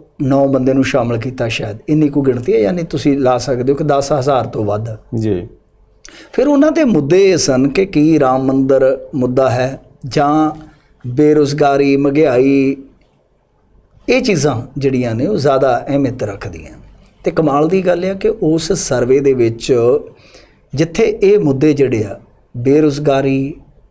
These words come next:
Speaker 1: ਮਹਿੰਗਾਈ ਜਾਂ ਭ੍ਰਿਸ਼ਟਾਖੋਰੀ, ਇਹ ਸਾਰੇ ਜਿਹੜੇ ਆ ਉਹ ਲੋਕਾਂ ਵੱਲੋਂ ਵੱਧ ਦੱਸੇ ਗਏ ਤੇ ਉਹਦੇ ਵਾਸਤੇ ਕੇਂਦਰ ਨੂੰ ਜਾਂ ਦੋਵਾਂ ਸ-, ਸਰਕਾਰਾਂ ਨੂੰ ਜ਼ਿੰਮੇਵਾਰ ਠਹਿਰਾਇਆ ਗਿਆ।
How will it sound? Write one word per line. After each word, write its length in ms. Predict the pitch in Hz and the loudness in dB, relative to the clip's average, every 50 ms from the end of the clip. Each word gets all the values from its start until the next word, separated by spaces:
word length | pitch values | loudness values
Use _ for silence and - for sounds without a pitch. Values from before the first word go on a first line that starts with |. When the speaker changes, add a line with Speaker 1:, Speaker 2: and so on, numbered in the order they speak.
| - 139 | -10 -4
Speaker 1:
ਮਹਿੰਗਾਈ 800 | 131 135 131 139 156 147 135 127 135 135 131 127 117 - - - - - _ _ _ _ _ _ _ _ _ _ _ - - - - | -4 -2 0 2 2 2 4 4 2 2 2 2 0 -4 -6 -10 -14 -20 _ _ _ _ _ _ _ _ _ _ _ -20 -20 -12 -6
ਜਾਂ 240 | 139 - 170 170 160 | -2 0 2 2 2
ਭ੍ਰਿਸ਼ਟਾਖੋਰੀ, 1120 | 156 160 160 - - - - 160 143 - - - 156 143 - 147 143 139 135 127 120 127 131 - - - - - - - - | 0 -2 -6 -14 -10 -4 -2 0 0 0 0 0 0 0 2 0 2 2 2 0 -2 -4 -6 -12 -18 -20 -20 -20 -8 -2 0
ਇਹ 100 | 262 254 | 0 0
ਸਾਰੇ 480 | 262 - - - 139 156 202 247 247 | 0 -2 -4 -2 -2 0 2 2 2
ਜਿਹੜੇ 360 | 190 156 151 147 143 135 127 | 2 2 2 2 2 2 2
ਆ 280 | 131 160 202 - - - - - | 2 0 0 -2 -4 -6 -2 0
ਉਹ 120 | 214 214 | 0 2
ਲੋਕਾਂ 460 | 175 143 127 131 131 131 - 165 170 | 2 2 2 2 0 0 0 0 0
ਵੱਲੋਂ 240 | 165 175 185 185 175 | 0 0 0 0 0
ਵੱਧ 320 | 147 127 143 185 190 185 | 0 -2 -2 -2 0 -2
ਦੱਸੇ 420 | 165 143 135 117 117 - 143 139 139 | -2 -2 -2 -4 -2 2 2 2 4
ਗਏ 140 | 147 165 185 - - - - - _ _ _ _ _ _ _ _ _ - - _ _ | 2 2 0 -2 -6 -14 -20 -20 _ _ _ _ _ _ _ _ _ -20 -20 _ _
ਤੇ 80 | - - | -2 -2
ਉਹਦੇ 460 | - - - 427 247 262 302 302 302 | 0 2 2 2 2 4 4 2 2
ਵਾਸਤੇ 920 | 254 165 131 135 147 156 151 - - - - 208 208 214 220 247 - - - - - _ _ - _ _ _ _ _ _ _ _ _ _ _ _ _ _ _ - | 2 2 2 2 2 0 -2 -4 -4 0 2 4 4 4 4 2 0 -2 -8 -18 -20 _ _ -20 _ _ _ _ _ _ _ _ _ _ _ _ _ _ _ -2
ਕੇਂਦਰ 440 | - 202 196 196 196 190 202 240 233 | 0 2 2 4 4 4 2 2 2
ਨੂੰ 440 | 247 254 254 254 254 254 254 - - - - _ _ _ - - | 2 2 2 2 0 -2 -6 -12 -16 -20 -20 _ _ _ -14 -6
ਜਾਂ 460 | 147 139 190 240 269 269 - - - 151 | -2 0 2 2 2 0 -4 -8 -6 -2
ਦੋਵਾਂ 340 | 135 160 185 226 247 233 | 0 0 2 2 2 0
ਸ-, 160 | 196 - - - - - - - | -2 -4 -8 -14 -20 -20 -20 -10
ਸਰਕਾਰਾਂ 560 | - - 170 165 160 175 165 160 156 143 113 | -4 -2 -2 0 0 2 2 2 2 2 0
ਨੂੰ 160 | 110 - - - - - - | -4 -8 -12 -16 -20 -12 -6
ਜ਼ਿੰਮੇਵਾਰ 440 | 117 143 143 139 139 135 143 143 143 | 0 0 2 4 4 4 2 0 -2
ਠਹਿਰਾਇਆ 420 | 139 143 147 151 156 151 143 143 | -2 -2 -4 -4 -4 -4 -8 -8
ਗਿਆ। 220 | 139 139 143 139 | -10 -10 -12 -12